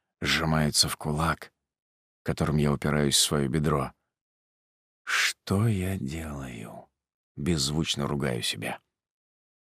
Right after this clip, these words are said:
Вряд ли Лили будет рада застать меня в своей кровати после всего, что случилось между нами. Испугается сильнее, замкнется или, не дай бог, бросит меня и уедет навсегда.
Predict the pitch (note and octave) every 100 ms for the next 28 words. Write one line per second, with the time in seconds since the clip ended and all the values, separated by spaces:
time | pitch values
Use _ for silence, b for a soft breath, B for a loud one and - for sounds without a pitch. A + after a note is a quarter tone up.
0 | _ _ _ _ _ _ _ _ - F2+
1 | A2 - - D2+ D2+ F2 F2+ D2 E2 D#2
2 | - D#2+ F2 C#2 C2+ D2 - D#2 - C2+
3 | D2+ D2 - b b b b - - C#2+
4 | C#2 C2+ - D2+ D#2 - - C2 - C#2+
5 | - C#2 C2 - - D2 - B1+ B1+ C#2
6 | C2 C#2 C2 B1 A#1+ A1+ _ _ _ _
7 | _ _ _ _ _ _ - - - G2
8 | G#2 G2+ F2+ F2 G2+ F2+ F#2+ G2 E2+ C2+
9 | D#2 C#2 F#2+ F#2+ - - C2+ C#2 C2+ C#2
10 | C#2+ D2 D#2+ C#2+ - D2 D#2+ D#2 - B1+
11 | C2 B1+ B1+ B1 C2+ b b b b b
12 | b _ - C#2+ C#2+ C#2+ - C2 - C#2+
13 | C2+ C#2+ D#2+